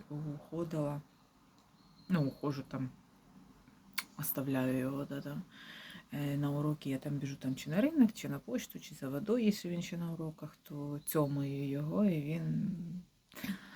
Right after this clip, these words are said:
а, цьомає мене. А вчора як-то <laughs> потягнулась до нього, аж поцьомать, ну, по привичці. Він такий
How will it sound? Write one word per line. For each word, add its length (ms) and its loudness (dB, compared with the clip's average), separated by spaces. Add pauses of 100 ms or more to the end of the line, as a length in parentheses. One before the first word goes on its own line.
(280)
а, 340 -2
цьомає 560 2
мене. 580 2
А 220 0 (580)
вчора 500 2
як-то 400 6 (300)
<laughs> 280 -4
потягнулась 840 0
до 80 -8
нього, 360 -2 (960)
аж 240 -4
поцьомать, 680 0
ну, 100 0
по 120 -2
привичці. 880 -2
Він 260 -8
такий 460 -20